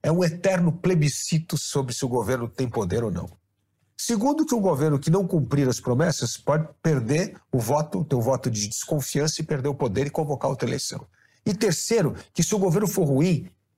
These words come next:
você remove o governo de forma não traumática, convocando eleição.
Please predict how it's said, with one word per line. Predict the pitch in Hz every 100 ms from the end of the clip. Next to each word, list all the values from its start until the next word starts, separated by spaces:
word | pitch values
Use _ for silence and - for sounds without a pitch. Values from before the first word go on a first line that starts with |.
| _ -
você | 151 151 202
remove | 180 160 147 190 151
o | 147
governo | 131 120 139 165 135
de | 127
forma | - 190 185 190
não | 175 214
traumática, | 220 202 160 190 - - 120 90 87
convocando | 180 269 - 185 202
eleição. | 220 190 - 170 143